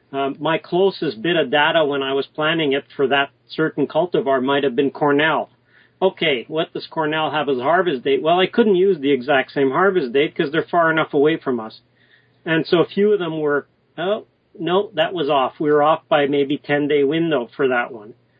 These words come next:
So that's okay. It's part of the, you know, learning process. But if you do know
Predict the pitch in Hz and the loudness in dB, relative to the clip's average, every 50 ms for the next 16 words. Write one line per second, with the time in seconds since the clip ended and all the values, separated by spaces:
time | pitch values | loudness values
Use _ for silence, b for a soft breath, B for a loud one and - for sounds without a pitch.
0 | _ _ _ _ - 196 185 233 254 247 - 202 170 - - 131 117 113 139 147 | _ _ _ _ -2 0 2 2 2 0 0 0 0 0 0 -2 -2 -2 -6 -8
1 | - _ - 165 165 170 170 147 143 143 135 - - - - 135 120 123 139 160 | -8 _ 0 2 2 2 2 0 2 2 2 2 0 -4 -4 -4 -2 0 0 2
2 | 170 170 165 143 - - 139 131 127 - - - - - 165 139 170 170 - _ | 2 2 2 0 0 0 0 0 -2 -4 -10 -14 -14 -10 -4 0 0 0 0 _
3 | - - 202 214 - - 185 196 202 180 139 143 214 240 247 226 196 180 185 196 | -2 0 0 0 0 0 0 2 2 2 2 2 0 2 2 2 2 2 2 2
4 | 190 160 139 139 - | 2 2 2 0 0